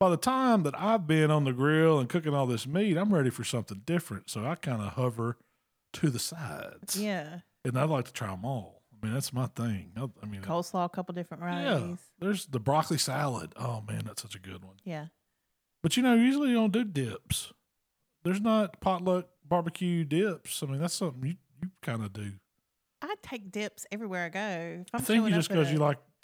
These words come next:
Speaker 1: I don't know why, just 'cause you like the quickness of it.
Speaker 2: <laughs> Yeah.
Speaker 1: <laughs>
Speaker 2: Everybody loves a dip.
Speaker 1: They're good.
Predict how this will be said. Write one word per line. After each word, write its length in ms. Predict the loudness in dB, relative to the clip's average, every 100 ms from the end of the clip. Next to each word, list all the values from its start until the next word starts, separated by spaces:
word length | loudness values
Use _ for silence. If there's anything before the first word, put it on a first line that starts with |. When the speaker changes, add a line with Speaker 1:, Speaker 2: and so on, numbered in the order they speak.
| -10 0
Speaker 1:
I 60 |
don't 100 | 2
know 120 | 4 2
why, 260 | 0 -2
just 160 | -4 -4
'cause 180 | -4 -2
you 80 |
like 220 | 0 0 -2
the 180 | -8 -6
quickness 400 | -2 -2 0 0
of 220 | 4 4 4
it. 960 | 0 0 -2 0 0 2 0 0 0 0
Speaker 2:
<laughs> 20 |
Yeah. 160 | 0 -2 -4 -16 -16 -2
Speaker 1:
<laughs> 80 | 0 2 0 -2 -4 -10 -8 -2
Speaker 2:
Everybody 400 | -2 0 0 0 0
loves 240 | -2 -2
a 60 | -8
dip. 460 | -4 -2 -2 0
Speaker 1:
They're 140 | 2 2
good. 340 | 2 2 0